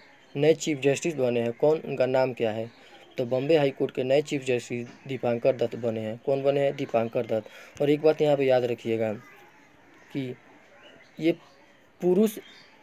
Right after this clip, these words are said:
राष्ट्रीय चैंपियनशिप का आयोजन महाराष्ट्र में होगा, लेकिन महिला राष्ट्रीय चैंपियनशिप का आयोजन उत्तर प्रदेश में होगा।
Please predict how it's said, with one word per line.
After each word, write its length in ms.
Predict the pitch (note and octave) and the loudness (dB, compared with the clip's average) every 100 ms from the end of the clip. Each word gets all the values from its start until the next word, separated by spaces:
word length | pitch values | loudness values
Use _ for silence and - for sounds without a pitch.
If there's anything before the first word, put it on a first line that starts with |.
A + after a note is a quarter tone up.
| - - E3 | -20 -14 0
राष्ट्रीय 480 | C#3+ C#3+ - E3 | 2 2 0 -2
चैंपियनशिप 640 | D3+ C#3+ C3 C#3 B2+ B2+ - | 2 2 2 0 -2 -6 -2
का 80 | C3 | 0
आयोजन 340 | C3 B2 B2 | 2 2 0
महाराष्ट्र 480 | A#2+ A2+ C3 C3 B2+ | 0 2 2 2 -2
में 120 | A#2+ | -2
होगा, 140 | A#2 | 0
लेकिन 360 | B2+ C3+ C#3+ C3 - - - C#3 | 0 -2 -2 -4 -8 -20 -10 0
महिला 300 | C#3 D#3 F3+ | 4 8 8
राष्ट्रीय 300 | D3+ D3 D3+ | 8 6 2
चैंपियनशिप 600 | C#3+ C3 C3+ B2+ C3 - | 2 2 0 0 -6 -2
का 100 | B2 | 0
आयोजन 420 | C3 B2 B2 A#2+ B2+ - - - | 0 0 0 -2 -4 -18 -20 -12
उत्तर 260 | - - C3 | -4 2 2
प्रदेश 360 | B2+ A#2 A#2 | 2 -2 -4
में 100 | A#2+ | -4
होगा। 280 | A2 G#2+ A#2 | -4 -6 -10